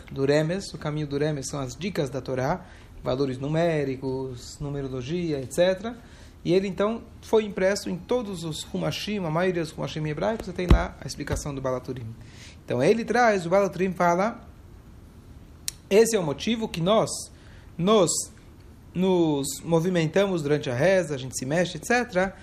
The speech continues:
e a fonte disso é desse passuco que fala que o povo tremeu." E depois ele fala, "Kol atzmotai tomarna Hashem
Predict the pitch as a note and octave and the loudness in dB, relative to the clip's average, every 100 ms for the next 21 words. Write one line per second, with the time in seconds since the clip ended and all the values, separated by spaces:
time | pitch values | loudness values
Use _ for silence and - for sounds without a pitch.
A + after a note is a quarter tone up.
0 | - - C#3+ C3 E3 A#3 A3+ F#3+ A3 - | -20 -6 0 2 2 0 -2 -2 -2 0
1 | G3+ A3+ F#3 G3+ - - - E3 F#3+ F#3 | 2 4 2 -2 -12 -18 -4 2 4 2
2 | E3+ D3 - F3 D#3+ D3+ D#3+ D#3 - C#3+ | -2 -2 -2 -2 -4 -2 -2 -2 -4 -4
3 | C3+ C3+ B2+ A2+ - - - - - - | -4 -4 -6 -6 -10 -18 -18 -18 -18 -20
4 | - - - B2 A#2+ G3 A3 G3+ G#3+ B3+ | -20 -20 -8 -6 0 2 2 0 2 2
5 | A3 G#3 G#3 - - - B3 B3 - D#3+ | 2 -2 -4 -14 -2 4 4 4 -2 -2
6 | D#3 F3+ D#3+ - F#3+ G3 - D3 D3+ G3+ | -2 -2 -2 2 2 2 0 -2 0 0
7 | F#3+ F3+ - C3 - D3+ C#3+ | 0 -2 -2 -6 -4 -4 -4